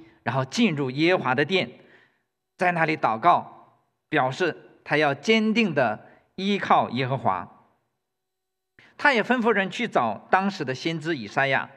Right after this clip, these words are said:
请求代祷，寻求神的旨意。而以赛亚先知经过祷告之后，把得来的神的旨意就告诉西西家王说，“亚述军队从哪条路来，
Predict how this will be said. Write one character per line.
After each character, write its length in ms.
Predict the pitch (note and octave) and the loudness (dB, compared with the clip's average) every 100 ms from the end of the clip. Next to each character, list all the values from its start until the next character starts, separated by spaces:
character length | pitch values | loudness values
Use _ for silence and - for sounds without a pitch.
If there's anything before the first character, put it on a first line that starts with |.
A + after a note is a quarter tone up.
| - _ | -20 _
请 220 | - B2 | -6 -4
求 140 | D3 E3 | -2 2
代 200 | A3 E3+ | 2 2
祷， 160 | G#2+ - - _ | -2 -6 -20 _
寻 260 | - E3+ F3+ | -10 -8 -4
求 160 | F3+ | -4
神 220 | - B2+ | -4 -6
的 80 | C#3+ | -6
旨 180 | - A2+ | -8 -12
意。 220 | A2 G#2+ - _ _ _ _ _ _ _ | -10 -12 -16 _ _ _ _ _ _ _
而 140 | - B3 | -2 -2
以 100 | A#3+ | -2
赛 200 | F#4 F4 | 0 -2
亚 40 | |
先 220 | - C#4+ | -2 -4
知 160 | A#3+ C4 | -2 -4
经 180 | - C#4+ | -4 -2
过 160 | C#4+ | -2
祷 260 | A3 C3+ B2 | 0 -2 0
告 240 | D#3 C#4 | 2 2
之 160 | A#3 F3+ | 2 0
后， 300 | G3 D#3+ A#2+ - | 0 0 -4 -4
把 180 | - C3+ | 0 0
得 320 | - F3 A#3+ | 0 2 4
来 160 | C#4+ G3 | 4 4
的 100 | F3 | 2
神 300 | - D3+ G3+ | -2 -2 0
的 100 | C4+ | 0
旨 220 | - D3+ | -2 -4
意 180 | E3+ B2+ - - | -2 -4 -8 -4
就 160 | F#3+ E3+ | -2 0
告 300 | F#3 A3+ D3+ | 2 2 2
诉 180 | - B2+ | -4 -8
西 160 | C#3+ | -8
西 140 | C3+ C#3 | -8 0
家 180 | C3+ | 0
王 240 | B2+ G#2 A#2 | 2 -2 -4
说， 340 | A#2+ B2 A#2+ - - _ - | -4 -4 -6 -10 -20 _ -4
“亚 280 | D3 C3+ C3 | 2 2 2
述 280 | - D#4 | 0 -2
军 240 | G#3 B3+ B3 | 0 0 4
队 280 | A#3 B2+ - - - - | 4 2 -4 -20 -20 -8
从 400 | - F#3+ D#4 E4 | 0 0 2 2
哪 200 | D3+ G#2+ | 0 -2
条 280 | - C#3 | 0 2
路 220 | G#3 C4 C#3+ | 2 0 2
来， 300 | G#2+ A2+ | 2 0